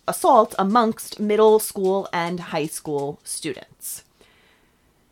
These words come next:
And in June of twenty eighteen, Daisy moved to Colorado Springs, Colorado, and became a successful tattoo artist. And she actually started tattooing in high school. She was, she was tattooing a lot of friends. You could actually see her tattooing in the documentary.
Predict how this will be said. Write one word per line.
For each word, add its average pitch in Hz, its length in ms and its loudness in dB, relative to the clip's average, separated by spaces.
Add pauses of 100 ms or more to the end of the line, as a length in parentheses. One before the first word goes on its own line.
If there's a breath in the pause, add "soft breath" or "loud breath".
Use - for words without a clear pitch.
(880)
And 226 200 4
in 220 140 4
June 277 280 0
of 269 220 -2
twenty 214 380 -2
eighteen, 233 680 -2
Daisy 226 380 -4
moved 202 540 -2
to 196 300 -2
Colorado 202 560 0
Springs, 185 400 -6
Colorado, 170 680 0
and 175 200 -6
became 180 540 -10
a 190 120 -6
successful 196 1120 -4
tattoo 254 520 -4
artist. - 720 -12 (680)
And 185 600 0
she - 160 -2
actually - 200 0
started 214 400 2
tattooing 185 560 -4
in 156 100 -8
high 180 180 -4
school. - 320 -10
She - 160 -10
was, 165 280 -8
she 175 120 -6
was 165 80 -6
tattooing 180 420 -4
a 165 60 -4
lot 160 100 0
of 143 60 -6
friends. 156 280 -6
You 147 60 -10
could 175 100 -4
actually 160 240 -6
see 160 200 -6
her 160 160 -4
tattooing 156 460 -6
in 165 240 -8
the 156 100 -6
documentary. 143 680 -8